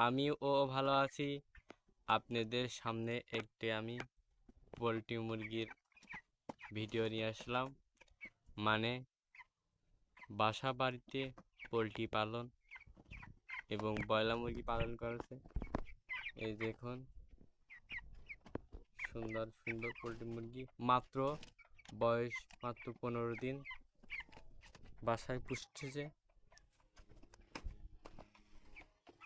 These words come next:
পোলট্রি মুরগি অনেক সুন্দর এবং ভালো ভালো পোলট্রি মুরগি, মাত্র বয়স মাত্র পনেরো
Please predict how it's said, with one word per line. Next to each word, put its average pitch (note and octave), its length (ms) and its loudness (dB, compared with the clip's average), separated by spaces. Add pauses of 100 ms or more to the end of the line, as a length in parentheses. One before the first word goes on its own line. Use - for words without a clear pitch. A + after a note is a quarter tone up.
(840)
পোলট্রি B2+ 340 4 (100)
মুরগি A#2+ 340 -2 (400)
অনেক A#2+ 180 0 (180)
সুন্দর A#2 400 -4 (1500)
এবং B2 160 4 (240)
ভালো A#2 240 4 (140)
ভালো A#2 180 -4 (100)
পোলট্রি A#2 400 -6
মুরগি, A#2 320 -4 (2500)
মাত্র D3 280 -2 (180)
বয়স C#3 220 4 (120)
মাত্র C3 200 -2 (180)
পনেরো C3+ 340 2